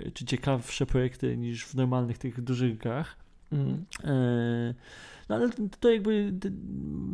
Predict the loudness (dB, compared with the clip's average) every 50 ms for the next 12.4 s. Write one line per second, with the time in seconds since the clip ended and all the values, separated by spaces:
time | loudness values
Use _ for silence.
0 | -2 0 0 0 0 2 0 0 2 2 2 2 4 4 2 2 4 4 4 4
1 | 4 2 2 2 0 0 -2 0 2 4 4 4 4 4 4 6 6 6 4 2
2 | 0 2 2 2 2 2 0 0 -2 -2 -4 -4 -4 -4 -4 -4 -4 -4 -2 2
3 | 4 6 6 4 4 0 2 2 2 2 2 0 -2 -4 -2 2 2 4 4 2
4 | 0 -2 -4 -4 0 0 2 2 2 0 -2 -4 -4 -2 -2 0 -2 -2 -2 -2
5 | -2 -2 -2 -2 0 0 0 -2 -4 -6 -8 -8 -2 0 2 2 2 0 -4 -8
6 | -14 -18 -14 -8 -6 -2 0 2 2 2 2 0 0 -2 -2 -2 0 2 2 4
7 | 4 4 2 0 0 -2 -4 -4 -2 -2 -2 -2 -2 -2 0 2 2 2 2 2
8 | 0 0 0 -2 -2 -2 0 0 0 2 2 2 2 2 0 -2 -2 -4 -4 -2
9 | 0 0 0 0 -2 -6 -8 -8 -8 -8 -8 -12 -20 -20 -12 -4 -2 0 2 2
10 | 2 2 2 0 0 0 2 2 2 2 2 2 2 2 2 2 2 2 0 -2
11 | -4 -6 -4 -2 0 0 2 0 0 0 -2 -2 -4 -6 -4 0 0 2 4 4
12 | 4 4 4 2 2 0 -2 -4